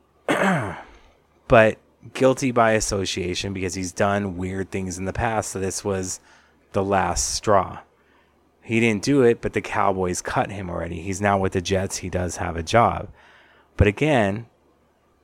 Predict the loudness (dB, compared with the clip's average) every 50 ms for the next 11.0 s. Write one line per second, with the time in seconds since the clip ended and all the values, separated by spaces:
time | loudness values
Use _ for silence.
0 | _ _ _ _ -20 -10 0 2 2 2 2 0 -2 2 4 4 6 6 4 2
1 | 0 -2 -2 -2 -2 -4 -4 -4 -2 -2 -2 -2 -4 -4 -4 -6 -6 -8 -8 -6
2 | -6 -4 -4 -4 -6 -10 -12 -6 -2 -2 0 0 2 2 2 2 2 0 0 -4
3 | -10 -20 _ _ _ -20 -12 -6 -4 -2 -2 -2 -2 -2 0 -2 -2 0 -2 -4
4 | -6 -8 -8 2 6 6 8 8 6 6 4 0 -4 -8 _ _ _ _ _ _
5 | _ _ _ _ _ _ _ _ _ _ _ _ _ -20 -18 -4 -2 -2 -2 0
6 | -2 -2 2 4 4 4 4 2 2 0 0 2 0 -2 -2 -2 -2 0 0 0
7 | 2 0 0 0 -2 -4 -4 -6 -10 -12 -12 -18 _ _ _ _ _ _ _ _
8 | _ -16 -8 -6 -6 -4 -2 0 0 0 0 -2 0 2 2 2 2 2 2 2
9 | 2 2 2 0 0 0 0 -2 -2 -2 -2 -2 -2 -4 -6 -6 -8 -8 -8 -8
10 | -10 -10 -10 -10 -10 -12 -8 -4 0 0 0 0 0 -2 -2 -2 -2 -4 -6